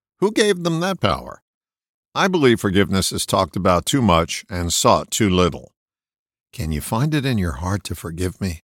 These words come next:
That's a plea from someone who knows it takes more than lip service to forgive. We have to have a willingness to allow it to come to and through us from some place other than our mind. The transgressor isn't the only one who needs to seek forgiveness.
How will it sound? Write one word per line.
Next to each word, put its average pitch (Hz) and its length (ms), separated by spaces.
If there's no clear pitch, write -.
That's 147 180
a 104 60
plea 127 280
from 92 220
someone 110 400
who 95 140
knows 98 280
it 95 120
takes 104 320
more 113 240
than 90 280
lip 170 200
service 82 480
to - 160
forgive. 123 640
We 156 100
have 165 220
to 107 100
have 92 220
a 82 80
willingness 87 540
to 90 200
allow 90 300
it 92 80
to - 160
come 101 380
to 95 600
and 113 300
through 175 300
us 71 380
from 120 180
some 156 240
place 98 520
other 101 300
than 82 180
our 80 160
mind. 80 480
The 117 100
transgressor 156 760
isn't 113 300
the 101 100
only 110 180
one 95 220
who 95 160
needs 95 360
to - 140
seek 92 360
forgiveness. 90 760